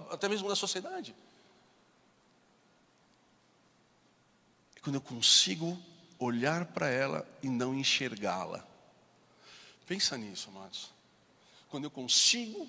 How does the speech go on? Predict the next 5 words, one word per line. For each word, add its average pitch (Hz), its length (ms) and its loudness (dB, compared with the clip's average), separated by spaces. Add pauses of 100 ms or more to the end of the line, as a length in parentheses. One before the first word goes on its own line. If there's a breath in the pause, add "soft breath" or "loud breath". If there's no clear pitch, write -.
vencer 180 840 4 (560 loud breath)
aquilo 233 520 -2
que 208 140 -4
eu 185 140 2
s-, - 480 6